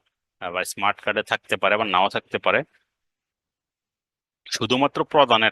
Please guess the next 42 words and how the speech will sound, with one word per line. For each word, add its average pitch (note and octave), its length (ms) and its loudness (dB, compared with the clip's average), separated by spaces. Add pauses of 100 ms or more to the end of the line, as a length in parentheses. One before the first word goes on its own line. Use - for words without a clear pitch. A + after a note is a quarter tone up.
তারিখ G2+ 200 0
থাকবে। F2+ 360 -6
আসলে, G2+ 440 -2
আহ, G2 200 -6
এক্সপায়ার G#2 760 2
তারিখ G2 280 2
স্মার্ট A2 300 0
কার্ডে A2+ 180 2
অনেক A2 160 -6
সময় A2+ 300 -6
থাকে, G#2+ 360 2
আবার F#2+ 180 0
অনেক F#2+ 140 -6
সময় G2 220 -10
থাকে - 260 -8
না, G2 100 -4
বা F#2+ 140 -2
প্লাস্টিক - 460 -2
কার্ডে, G#2 260 0
আহ, G#2 200 -2
একেবারেই G2 640 0
নাই। A2+ 260 -6
স্মার্ট - 320 -6
কার্ডে G#2 200 -4
হয়তো A2+ 300 -2
বা G#2+ 140 4
আছে, A#2 240 -2
তো F#2 480 -6
এই F#2+ 180 -6 (320)
এক্সপায়ার A2+ 540 2
ডেটটা G#2+ 240 -2
অনেক G#2+ 180 -4
সময় A2 240 -6
এক্সপায়ার G#2 360 0
হয়ে G2+ 160 0
যায় G2 120 -4
বিভিন্নতা। G2+ 520 -8 (380)
তো G#2+ 60 -4
আপনাদের A#2+ 460 0
এক্সপায়ার A#2 440 2
কার্ড, A#2 400 2
আহ, G2+ 500 -2